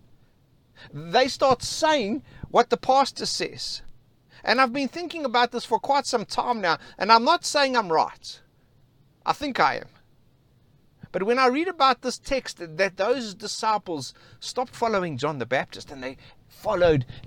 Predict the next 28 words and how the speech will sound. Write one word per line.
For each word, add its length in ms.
Jesus, 560
it 140
made 180
me 80
think 220
of 100
a 80
verse 300
in 120
Matthew 360
chapter 340
twenty-three, 560
verse 300
nine. 260
Jesus 400
says, 320
"Do 160
not 220
call 320
anyone 480
on 160
earth 500
Father, 500
for 200
you 160
have 220
one 340
Father, 440